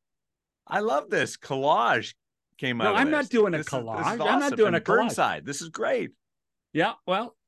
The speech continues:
Speaker 2: y-, you know, two, you, you two guys were on Leafs T V. I thought it was good to get you back on the air. It's kinda cool.
Speaker 1: The reporters. I can still hear that music in my head.
Speaker 2: <laughs> There's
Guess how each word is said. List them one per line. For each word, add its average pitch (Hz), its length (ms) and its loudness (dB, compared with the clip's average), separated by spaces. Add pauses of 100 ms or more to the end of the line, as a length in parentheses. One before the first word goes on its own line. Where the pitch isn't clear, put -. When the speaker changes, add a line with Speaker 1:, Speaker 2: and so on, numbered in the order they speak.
Speaker 2:
y-, 190 100 -12
you 220 220 -8
know, 214 140 0
two, 247 280 -2
you, 233 300 -2
you 240 140 -2
two 240 160 -2
guys 190 300 2
were 190 120 2
on 175 120 4
Leafs 180 180 -2
T 165 160 -4
V. 156 160 0
I 185 80 -4
thought 185 180 -4
it 175 60 -2
was 143 140 -6
good 156 160 -2
to 156 180 -2
get 151 160 -2
you 156 120 -2
back 151 340 -2
on 156 100 -2
the 160 100 -2
air. 220 240 -8 (300)
It's - 80 -20
kinda 160 240 -6
cool. - 320 -16 (1500)
Speaker 1:
The 110 80 -4
reporters. 127 1000 -2
I 101 100 -6
can 104 160 -8
still 143 220 -6
hear 175 180 -2
that 123 160 2
music 98 300 -4
in 90 80 -10
my 78 80 -10
head. 78 240 -10 (220)
Speaker 2:
<laughs> - 1200 -8
There's 156 160 2